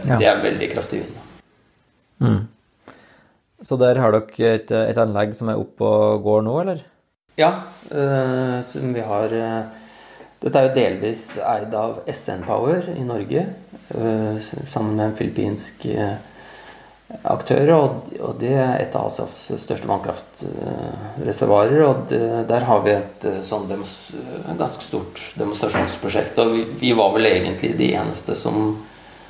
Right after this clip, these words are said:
Speaker 2: kunne bygge på det stedet på grunn av den høye vindhastigheten i området, da.
Speaker 1: Ok, men hvor stort er det anlegget der, da? Er det liksom et slags pilotprosjekt, eller er det kommersielt, eller?
Speaker 2: Ja, det er,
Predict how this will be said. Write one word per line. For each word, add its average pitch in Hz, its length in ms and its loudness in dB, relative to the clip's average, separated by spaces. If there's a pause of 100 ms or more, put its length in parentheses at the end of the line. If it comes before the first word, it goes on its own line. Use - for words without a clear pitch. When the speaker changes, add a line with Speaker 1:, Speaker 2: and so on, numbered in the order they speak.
(220)
Speaker 2:
kunne 110 300 2
bygge 104 280 0
på 101 100 0
det 107 100 4
stedet 92 300 2
på 107 80 0
grunn 92 260 0
av 98 120 4
den 98 140 0
høye 95 300 0
vindhastigheten 95 840 -4 (100)
i 101 60 -6
området, 92 400 -4
da. 110 60 -10 (1160)
Speaker 1:
Ok, 143 120 2 (280)
men 151 240 -2
hvor 147 180 0
stort 139 300 -2
er 123 60 2
det 120 340 6
anlegget 110 280 0
der, 127 100 2
da? 139 100 4
Er 127 120 6
det 123 100 6
liksom 120 160 -4
et 110 180 -10
slags 120 300 -4
pilotprosjekt, 117 720 -2
eller 165 220 2
er 123 60 4
det 131 300 4
kommersielt, 117 500 -2 (100)
eller? 117 340 -2
Speaker 2:
Ja, 127 320 4
det 131 80 4
er, 127 100 0